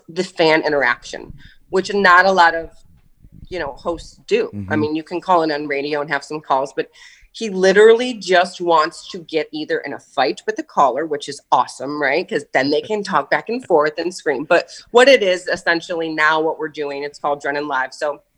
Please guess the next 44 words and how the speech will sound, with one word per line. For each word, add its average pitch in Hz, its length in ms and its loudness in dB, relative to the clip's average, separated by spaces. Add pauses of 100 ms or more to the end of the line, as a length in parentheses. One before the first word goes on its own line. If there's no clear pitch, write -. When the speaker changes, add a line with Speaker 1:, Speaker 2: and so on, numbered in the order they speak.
(440)
Speaker 1:
it 180 100 0
is 165 120 -4
a 160 60 -4
two-hour, 160 720 0 (120)
four 185 160 2
thirty 175 320 -2
to 180 100 -12
six - 320 -8
thirty, 160 300 -2
Monday 156 320 -2
through 160 200 -10
Thursdays 156 480 2
on 147 140 -2
Sports 156 300 -4
Time 185 140 0
Ohio. 151 360 2 (300)
And 196 100 2
it's 202 120 0
just 208 160 -2
a 254 60 6
live 165 420 4
call-in 156 340 -2
show. 202 280 -2
We 165 120 -12
cover 175 420 -6 (260)
all 202 180 4
of 208 100 -6
the 208 80 -6
Cleveland 170 340 -6
sports, 156 300 -8
of 165 160 -20
course, 147 260 -2
but 202 120 -10
then 247 120 -2
anything 190 420 -2
nationally 139 640 -6
that 135 200 -4
would 139 220 -8
garner 135 300 2
attention. 131 560 -4
But 151 280 2 (260)
it's 190 300 -2 (180)
all 170 380 8
live 151 440 2